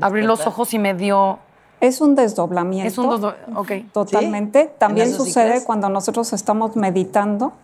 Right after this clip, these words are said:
Speaker 2: Ujú.
Speaker 3: cuando tú quieres mandar energía o hacer una curación o
Speaker 2: Sí.
Speaker 3: una operación espiritual a otra persona, sucede muchas veces que te ven junto a la cama del enfermo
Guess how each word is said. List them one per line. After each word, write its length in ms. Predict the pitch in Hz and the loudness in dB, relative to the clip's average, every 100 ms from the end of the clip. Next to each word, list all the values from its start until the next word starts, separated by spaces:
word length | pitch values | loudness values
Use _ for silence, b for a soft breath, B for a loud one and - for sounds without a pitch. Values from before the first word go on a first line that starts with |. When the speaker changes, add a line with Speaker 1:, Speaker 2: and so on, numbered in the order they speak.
| _ | _
Speaker 2:
Ujú. 320 | 160 139 151 165 | -12 -10 -10 -2
Speaker 3:
cuando 240 | 208 208 | 0 0
tú 120 | 202 | 0
quieres 300 | 220 247 247 | 2 2 4
mandar 280 | 240 196 202 | 2 2 2
energía 560 | 214 208 185 - 220 214 | 2 0 -2 2 4 4
o 140 | 185 | 4
hacer 280 | 185 - 220 | 2 2 2
una 240 | 220 220 | 2 -2
curación 640 | 214 190 180 - 214 214 214 | -2 0 0 0 0 2 0
o 40 | |
Speaker 2:
Sí. 60 | 196 | 0
Speaker 3:
una 180 | 208 214 | 2 0
operación 640 | 202 190 185 185 202 208 | 2 2 2 0 -4 -2
espiritual 580 | 208 214 185 175 196 196 | -2 -2 -2 0 0 2
a 80 | 196 | 0
otra 280 | 190 202 202 | 0 -4 -2
persona, 460 | 190 196 208 262 - b b b b b _ | -4 -2 0 -2 -6 b b b b b _
sucede 460 | - 214 208 233 233 | 0 2 6 6 4
muchas 380 | 226 220 220 214 | 2 0 0 2
veces 280 | 214 233 | 2 0
que 140 | - 202 | 0 0
te 140 | 202 | 2
ven 160 | 202 214 | 2 0
junto 300 | 233 214 196 | -2 0 0
a 40 | |
la 140 | 180 180 | 0 0
cama 260 | 196 196 | -2 0
del 160 | 190 185 | 2 2
enfermo 520 | 190 - 233 220 | 0 0 0 0